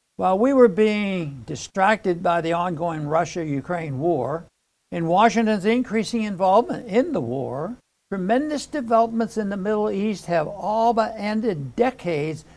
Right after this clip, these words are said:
of U S meddling in the region. Peace is breaking out in the Middle East, and Washington is not at all happy about it. Take, for example, the recent mending of relations between Saudi Arabia and formerly bitter ad-, adversaries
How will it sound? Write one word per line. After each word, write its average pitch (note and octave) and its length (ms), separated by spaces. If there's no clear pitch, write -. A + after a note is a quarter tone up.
of E3+ 140
U F#3+ 200
S G3 220
meddling F3 460
in D#3+ 180
the D#3 80
region. E3 540
Peace C4 420
is C#3 140
breaking A3 460
out G3 300
in C#3+ 140
the C3 80
Middle F#3 400
East, E3 380
and A#2+ 340
Washington G#3 640
is C3+ 260
not D#3+ 360
at A#2 180
all E3+ 380
happy E3 480
about D3 440
it. - 120
Take, B3 260
for A3+ 160
example, D#3 720
the E3 100
recent B3+ 640
mending G#3+ 560
of D#3+ 160
relations F#3 640
between F#3+ 420
Saudi G3 360
Arabia F#3+ 760
and D3 100
formerly F#3+ 440
bitter E3+ 400
ad-, E3+ 280
adversaries F3 840